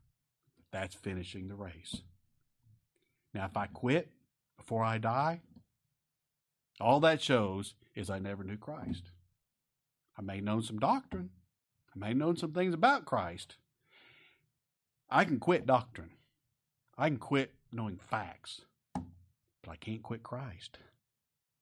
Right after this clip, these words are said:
If I know him, I can't quit him. <laughs> The Lord, I, and here's, here, this is,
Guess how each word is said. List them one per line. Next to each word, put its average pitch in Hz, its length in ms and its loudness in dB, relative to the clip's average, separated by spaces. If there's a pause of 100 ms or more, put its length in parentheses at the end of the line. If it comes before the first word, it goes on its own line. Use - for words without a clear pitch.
(180)
If 90 140 -8
I 113 120 4
know 151 180 6
him, 156 220 4
I 123 60 0
can't 165 380 0
quit 87 200 -8
him. - 400 -14
<laughs> - 60 -20 (3250)
The 110 60 -2
Lord, 113 480 0
I, 185 200 0 (500)
and 131 100 2
here's, 208 400 -2
here, 151 220 -6 (120)
this - 240 -4
is, 127 300 -8